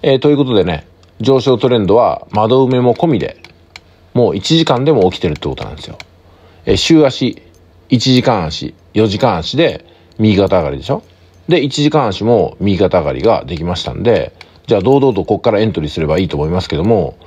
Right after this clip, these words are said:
度胸も資金もない方は、百二十四円の五七五、ここを超えたらエントリーでもよろしいかと思いますよ。ね。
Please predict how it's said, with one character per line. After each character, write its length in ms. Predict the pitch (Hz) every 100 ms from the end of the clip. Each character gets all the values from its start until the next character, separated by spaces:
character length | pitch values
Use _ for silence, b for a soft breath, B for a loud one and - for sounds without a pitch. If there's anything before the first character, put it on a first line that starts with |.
| b b
度 160 | 131 170
胸 120 | 156
も 120 | 104
資 100 | 92
金 140 | - 117
も 100 | 95
な 140 | 113
い 60 | 92
方 180 | 87
は、 340 | 131 180 - - b b b -
百 320 | - 147 170
二 160 | 175
十 220 | 165 117 117
四 100 | 127
円 100 | 90
の 120 | 78
五 180 | 107 127
七 220 | 123 85
五、 260 | 85 76 - - -
こ 140 | 147
こ 180 | 202 208
を 80 | 196
超 100 | 202
え 60 |
た 120 | 190 165
ら 100 | 92
エ 80 |
ン 80 | 101
ト 120 | 85
リ 100 | 78
ー 20 | 76
で 80 |
も 180 | 113 - - _ - _ -
よ 100 | 101
ろ 60 |
し 100 | -
い 40 | -
か 80 |
と 60 | 80
思 100 | 50
い 40 |
ま 100 | -
す 80 | -
よ。 160 | 127 170 - - b b b b b _ _
ね。 220 | 85 78